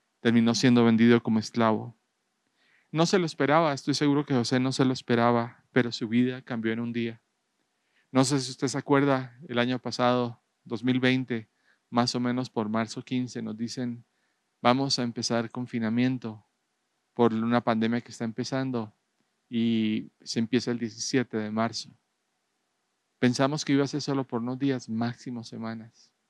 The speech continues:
Y de eso ya ha pasado más de un año. Y todas las cosas no se normalizan.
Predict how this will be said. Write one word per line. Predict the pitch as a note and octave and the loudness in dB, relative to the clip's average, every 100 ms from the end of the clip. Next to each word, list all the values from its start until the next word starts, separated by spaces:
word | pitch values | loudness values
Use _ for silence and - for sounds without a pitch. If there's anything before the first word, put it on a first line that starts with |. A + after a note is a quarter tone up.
| _ | _
Y | A#2 | 2
de | A#2 | 4
eso | A#2+ C3+ | 4 0
ya | B2 | -2
ha | B2 | -2
pasado | B2 B2+ A#2+ | -4 -4 -4
más | A#2+ | -2
de | B2+ | 0
un | C3 | 0
año. | C3 B2+ - _ _ _ _ _ _ | -2 -6 -14 _ _ _ _ _ _
Y | A2+ | 2
todas | B2+ B2 B2 | 6 8 8
las | A#2+ - | 6 2
cosas | A#2+ B2+ | 0 2
no | B2+ B2 | 2 2
se | C3+ | 2
normalizan. | B2 B2 A#2+ A#2 B2 C#3 - A#2+ G#2+ | 2 4 4 4 4 2 0 -6 -8